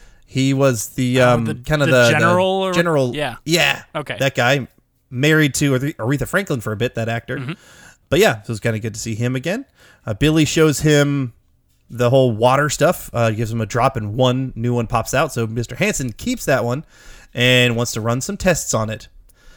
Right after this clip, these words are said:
Speaker 1: At the bar, uh, Kate sends, uh, a drunk Mister Fetter-, Fetterman back home, uh, about to drive, but ends up, you know, driving his tractor instead. He just walks back,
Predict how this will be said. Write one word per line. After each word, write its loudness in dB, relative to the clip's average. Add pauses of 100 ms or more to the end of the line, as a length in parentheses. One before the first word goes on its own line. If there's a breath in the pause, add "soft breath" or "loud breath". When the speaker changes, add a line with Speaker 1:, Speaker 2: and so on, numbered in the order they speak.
(280 soft breath)
Speaker 1:
At 0
the 0
bar, 4 (480)
uh, 2
Kate -2 (100)
sends, 0
uh, 6
a 0
drunk -2 (100)
Mister -4
Fetter-, 0
Fetterman 0
back -4
home, 2 (400 soft breath)
uh, 0
about 0
to -4
drive, 0
but -8 (200)
ends -8
up, -10
you -6
know, -8 (120)
driving -6
his -8
tractor -4
instead. -8
He -8
just -12
walks -4
back, -6